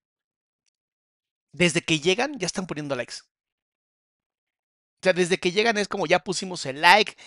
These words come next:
ya, nomás llego y pongo like. De verdad, gracias, gracias, porque eso habla de la comunidad que somos y, y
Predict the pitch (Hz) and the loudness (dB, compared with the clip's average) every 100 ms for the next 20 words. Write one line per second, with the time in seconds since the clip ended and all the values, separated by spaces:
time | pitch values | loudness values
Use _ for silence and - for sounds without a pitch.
0 | - 131 147 180 180 175 180 214 208 208 | -20 -4 6 8 8 6 2 6 6 4
1 | 190 196 170 156 185 - 160 170 175 185 | -2 -2 0 2 0 0 -6 -2 0 4
2 | 226 269 _ _ _ _ 127 156 131 - | 4 2 _ _ _ _ -2 4 4 2
3 | 123 143 170 165 165 156 139 147 - - | -8 2 4 4 -2 -6 -6 -6 -6 -16
4 | - - - _ _ _ _ _ _ 190 | -20 -20 -20 _ _ _ _ _ _ -6
5 | 185 208 208 190 165 - 143 151 156 160 | 2 4 4 2 0 -4 -8 -4 -4 -4
6 | 143 139 175 202 - 147 139 131 131 - | -8 -8 -8 -10 -16 -12 -10 -10 -12 -14
7 | 135 131 | -16 -16